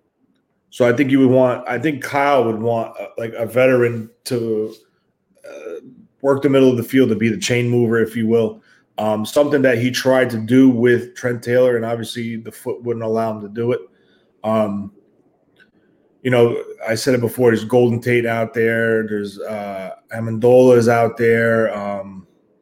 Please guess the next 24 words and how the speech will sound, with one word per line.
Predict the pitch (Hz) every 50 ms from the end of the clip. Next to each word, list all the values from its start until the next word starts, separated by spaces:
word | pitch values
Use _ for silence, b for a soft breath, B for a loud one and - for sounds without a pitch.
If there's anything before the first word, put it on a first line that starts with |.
| _ _ _ _ _ _ _ _ _ _ - _ _
I, | - 120 120 120 123
I |
don't | 135 143 143 143
think | 143 131 127
Sammy | - - 139 131 127 127 123
Watkins | 117 120 120 120 120 - 127 120 107 101
is | 104
a | 107 95
slot | - - - 120 113 110 107 -
guy. | 120 113 113
I | 110
think | 107 113 110
he's | 110 101 101
more | 110 113 113 110
of | 104
the | 107 104 107
outside, | 107 107 107 107 - - 110 107 107 104 101 98 b b b b b b b b b b -
and | 107
he | 110 117 117
would | 113 113 113 110
be | 117 110
too | 110 - - 120
much | 120 117 113 113 -
money. | 113 110 110 110 110 104 107 107 104